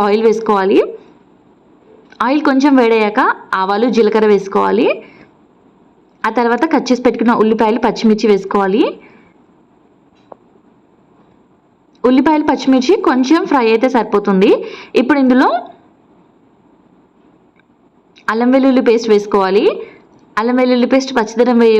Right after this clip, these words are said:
వరకు ఫ్రై చేసుకోవాలి. ఇది లంచ్ బాక్స్లో కాకుండా మనం అప్పుడప్పుడు తిన్నా చాలా బాగుంటుంది. నాన్ వెజ్ టేస్ట్ ఇస్తుంది మనకు ఈ బచ్చల కూర రైస్ అయితే. ఇప్పుడు ఇందులో ఉప్పు, కారం, అలానే పసుపు, కొంచెం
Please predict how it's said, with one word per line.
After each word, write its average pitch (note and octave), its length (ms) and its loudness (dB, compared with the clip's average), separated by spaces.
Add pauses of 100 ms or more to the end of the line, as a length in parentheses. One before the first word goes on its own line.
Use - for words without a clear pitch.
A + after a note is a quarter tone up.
వరకు G3+ 240 2 (220)
ఫ్రై G3+ 140 0 (100)
చేసుకోవాలి. G3+ 560 0 (2250)
ఇది D4+ 120 4 (100)
లంచ్ A#3+ 260 -2
బాక్స్లో C#4+ 260 0 (100)
కాకుండా A#3+ 400 0
మనం C4 180 2
అప్పుడప్పుడు A3+ 400 -2
తిన్నా A#3 240 4
చాలా A3 240 0
బాగుంటుంది. A3 340 0 (120)
నాన్ G3+ 240 0
వెజ్ A3+ 240 -2
టేస్ట్ G#3 260 0
ఇస్తుంది G3+ 320 0
మనకు F#3 260 -4 (460)
ఈ A#3+ 40 2 (100)
బచ్చల A3+ 280 0
కూర G#3+ 220 2
రైస్ G3 240 0
అయితే. G3 200 0 (1600)
ఇప్పుడు D#4+ 240 2
ఇందులో B3+ 240 2 (1120)
ఉప్పు, B3+ 280 -2 (260)
కారం, A#3 400 0 (200)
అలానే G#3 340 -2
పసుపు, G#3+ 360 -2 (120)
కొంచెం A#3+ 240 2